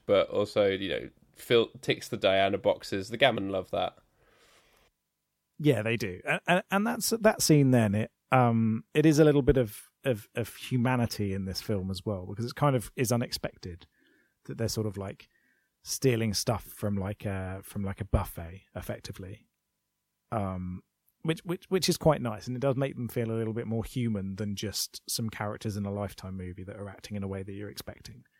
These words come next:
Speaker 2: Um, but overall, it is just, it, overall, it does really suffer from the same problems as Wills and Kate the movie, in that it's, it's unbelievably boring for the most part.
Speaker 1: It is, it is dull,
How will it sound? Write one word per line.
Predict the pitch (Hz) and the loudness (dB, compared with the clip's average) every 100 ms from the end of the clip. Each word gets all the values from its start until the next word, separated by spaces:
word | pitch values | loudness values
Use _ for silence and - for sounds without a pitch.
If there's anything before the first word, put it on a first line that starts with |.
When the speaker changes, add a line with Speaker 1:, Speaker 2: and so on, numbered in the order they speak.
| _ _ _ _ - | _ _ _ _ -4
Speaker 2:
Um, | 117 120 | -2 4
but | 143 | 8
overall, | 160 127 131 120 | 8 8 6 6
it | 110 | 2
is | 113 104 | -2 -4
just, | 113 104 - - - - _ | -4 -4 -6 -14 -20 -20 _
it, | 151 - _ | 0 0 _
overall, | 170 143 151 | 6 8 6
it | 135 | 4
does | 131 127 | 2 0
really | 123 127 113 | 0 0 0
suffer | 127 107 | -2 -2
from | 101 104 | -6 -6
the | 104 | -4
same | 107 98 | -6 -4
problems | 113 98 101 | -4 -4 -6
as | 107 104 | -6 -6
Wills | 101 | -6
and | 101 | -6
Kate | 95 101 | -8 -6
the | |
movie, | 107 113 104 | -2 -2 -2
in | 101 | -4
that | 104 110 | -4 -6
it's, | 127 - - | -6 -8 -6
it's | 135 - - | -6 -6 0
unbelievably | 131 139 143 143 135 131 131 | 2 4 6 6 4 0 -2
boring | 110 143 175 120 87 85 | 4 4 6 2 -4 -10
for | - 101 | -10 -6
the | 104 | -6
most | 98 95 - | -6 -8 -6
part. | 104 92 - _ _ _ - | -6 -6 -18 _ _ _ -6
Speaker 1:
It | 113 107 | -2 -2
is, | 117 107 | -2 -2
it | 123 135 | 2 4
is | 123 110 | 4 2
dull, | - 101 92 | 4 2 2